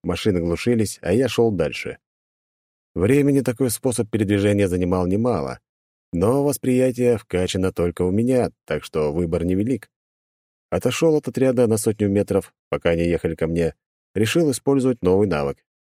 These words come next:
картограф. Опыт необычный. Волна вибраций прокатилась по телу и через ноги распространилась по пещере, а через десяток секунд появилось знание о текущей местности.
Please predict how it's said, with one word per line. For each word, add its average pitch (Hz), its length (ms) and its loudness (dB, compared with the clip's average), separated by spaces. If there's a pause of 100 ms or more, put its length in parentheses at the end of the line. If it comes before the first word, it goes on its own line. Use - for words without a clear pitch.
(100)
картограф. 87 920 -2 (640)
Опыт 92 400 2
необычный. 123 720 -2 (640)
Волна 87 340 2
вибраций 92 500 0
прокатилась 90 520 -2
по 78 120 -4
телу 98 420 0 (320)
и 98 120 -2
через 110 240 0
ноги 104 320 2
распространилась 90 720 -2
по - 140 -4
пещере, 92 560 -2 (560)
а 104 160 0
через 135 280 0
десяток 110 460 0
секунд 104 480 -2
появилось 95 420 2
знание 95 520 0
о 87 60 -2
текущей 87 420 -4
местности. - 640 -6